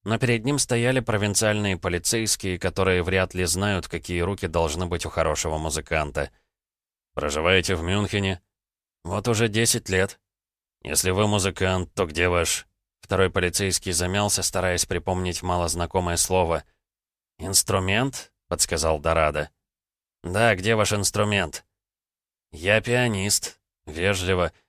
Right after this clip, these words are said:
Самое главное, никакой издёвки, даже намёка на издёвку, улыбнулся Вим. "Я играю на рояле. Это большой и тяжёлый инструмент, поэтому я путешествую налегке.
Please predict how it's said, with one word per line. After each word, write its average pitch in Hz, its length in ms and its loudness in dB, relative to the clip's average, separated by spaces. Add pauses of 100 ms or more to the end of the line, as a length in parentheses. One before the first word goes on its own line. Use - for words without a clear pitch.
(120)
Самое 92 360 0
главное, 90 400 2
никакой 90 420 -2
издёвки, 87 440 -2
даже 80 280 -4
намёка 85 420 -2
на 80 180 -2
издёвку, 78 560 -4 (200)
улыбнулся 80 640 -2
Вим. 76 380 -4 (680)
"Я 113 260 2
играю 127 280 2
на 123 120 2
рояле. 123 480 4 (180)
Это 90 180 -8
большой 101 440 0
и 101 40 -4
тяжёлый 98 400 0
инструмент, 90 640 0
поэтому 85 400 -2
я 82 160 -2
путешествую 85 680 -2
налегке. 80 580 -4